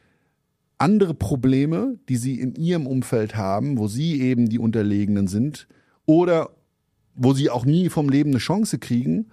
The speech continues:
Und ich will jetzt nicht hier für nur die Täter immer sprechen, aber wie gesagt, Perspektivwechsel, Empathie, dass die eben auch mal gesehen werden,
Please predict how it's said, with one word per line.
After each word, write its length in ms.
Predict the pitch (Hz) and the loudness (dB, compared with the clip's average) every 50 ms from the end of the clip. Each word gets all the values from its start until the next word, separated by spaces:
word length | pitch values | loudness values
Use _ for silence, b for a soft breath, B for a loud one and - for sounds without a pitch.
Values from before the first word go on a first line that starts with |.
| b b | b b
Und 80 | - 98 | -6 -4
ich 60 | 104 | 0
will 80 | 123 131 | 0 0
jetzt 160 | 127 - - | 0 2 0
nicht 120 | 151 147 | -2 -2
hier 300 | - 151 143 139 131 127 | 0 0 0 0 0 -2
für 400 | 120 - 135 123 123 120 117 113 113 | -2 -2 0 2 2 2 0 0 0
nur 260 | 113 113 117 120 113 | 0 0 0 -2 -2
die 160 | - - 101 | -4 -6 -4
Täter 340 | - - 143 165 165 160 98 | 0 0 0 2 2 0 0
immer 220 | 95 101 104 101 98 | 0 0 0 0 -2
sprechen, 380 | - - 95 98 107 - 139 | -4 -4 -4 -4 -2 -2 -4
aber 240 | 85 - 113 117 117 | -2 0 0 0 0
wie 320 | 113 80 80 - 95 131 147 | 0 -4 -6 -4 -2 -2 0
gesagt, 360 | 147 139 143 151 147 - B B B B B B - | 2 0 0 -2 -2 -6 B B B B B B -4
Perspektivwechsel, 840 | 131 120 - - 120 - - 175 185 165 - 175 156 - - 135 | -4 -2 -2 -4 -4 0 2 0 2 2 0 -2 -2 -2 -4 -2
Empathie, 560 | 98 120 123 131 131 110 - - 156 165 180 175 B B B B B B B _ | -2 0 0 0 0 0 -2 -2 -2 -2 -2 -2 B B B B B B B _
dass 180 | - 131 123 - | -2 -2 0 0
die 220 | - 156 160 127 | -2 -2 0 0
eben 160 | 131 151 143 143 | 0 0 0 0
auch 320 | 143 170 185 - - - _ _ _ _ _ _ _ _ | -2 -2 -2 -4 -8 -16 _ _ _ _ _ _ _ _
mal 360 | - 113 117 117 113 110 90 - - 120 | 2 2 4 4 2 0 -2 -6 -6 -4
gesehen 460 | 117 117 104 113 113 110 107 98 90 | -2 0 2 2 2 2 2 2 0
werden, 400 | 92 82 85 90 - - 95 92 | -2 -4 -6 -8 -10 -12 -16 -16